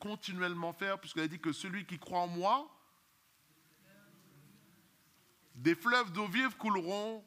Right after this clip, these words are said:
de son sein. Ça veut dire auprès de Dieu est un fleuve qui est dans le ciel, et ce fleuve est déversé sur toi, sur le vase que tu es.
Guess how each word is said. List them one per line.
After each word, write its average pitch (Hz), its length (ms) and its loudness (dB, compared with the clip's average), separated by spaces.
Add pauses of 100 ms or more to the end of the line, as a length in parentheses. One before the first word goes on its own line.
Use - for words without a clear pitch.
de 139 180 0
son 156 200 -2
sein. 160 400 2 (440)
Ça 139 160 -2
veut 147 60 0
dire 151 180 0
auprès 175 320 -2
de 170 100 0
Dieu 156 180 -4
est 156 160 -2
un 139 120 0
fleuve 190 480 -2
qui 139 140 -8
est 127 40 -4
dans 123 120 -4
le 120 100 -4
ciel, 143 400 -6 (260)
et 120 80 -2
ce 135 180 -2
fleuve 165 360 -2
est 107 180 -6
déversé 165 500 -2
sur - 220 -8
toi, 135 420 -6 (460)
sur 135 160 -2
le 135 100 2
vase 180 360 4
que 165 120 -4
tu 139 280 0
es. 131 160 -6